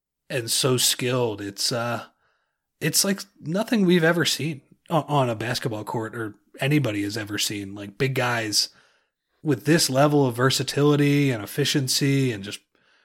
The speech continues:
running an offense through them in so many ways. It's, uh, it's impressive and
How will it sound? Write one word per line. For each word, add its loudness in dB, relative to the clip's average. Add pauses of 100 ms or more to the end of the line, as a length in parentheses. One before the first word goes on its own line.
(180)
running -2 (320)
an 0
offense -2
through 2
them 2
in -2
so 0
many 0
ways. -8
It's, -8
uh, -4 (500)
it's -10
impressive 0
and -12